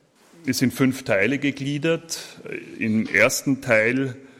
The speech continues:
werde ich ein paar Vorbemerkungen zum Problem machen und versuchen, den Titel jetzt noch einmal zu präzisieren,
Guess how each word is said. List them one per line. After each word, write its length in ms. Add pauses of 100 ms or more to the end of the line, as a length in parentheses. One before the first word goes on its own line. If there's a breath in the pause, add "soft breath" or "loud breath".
(460 loud breath)
werde 320
ich 100
ein 340
paar 180
Vorbemerkungen 840
zum 160
Problem 460
machen 280
und 140
versuchen, 480
den 160
Titel 340
jetzt 240
noch 160
einmal 220
zu 140
präzisieren, 920